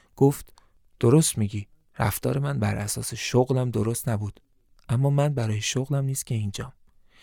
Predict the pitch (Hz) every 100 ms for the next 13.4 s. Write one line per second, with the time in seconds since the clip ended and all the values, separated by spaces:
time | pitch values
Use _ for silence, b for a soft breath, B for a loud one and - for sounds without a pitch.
0 | B B B B - 143 131 123 151 147
1 | - 143 143 139 139 - 117 113 110 117
2 | - - 107 104 107 113 117 123 135 127
3 | 131 b b b b - 117 - 117 117
4 | 131 120 123 - 131 123 120 131 127 -
5 | _ _ _ _ - 117 - 110 113 131
6 | - 147 147 147 143 143 135 143 _ _
7 | _ _ _ _ _ - 123 135 139 -
8 | 151 - - _ _ _ _ _ _ _
9 | _ _ _ - 104 113 - - 101 104
10 | 123 120 - - _ _ _ _ _ -
11 | 107 127 123 107 - - - _ - -
12 | _ _ - 117 117 - 131 139 160 185
13 | 185 123 123 143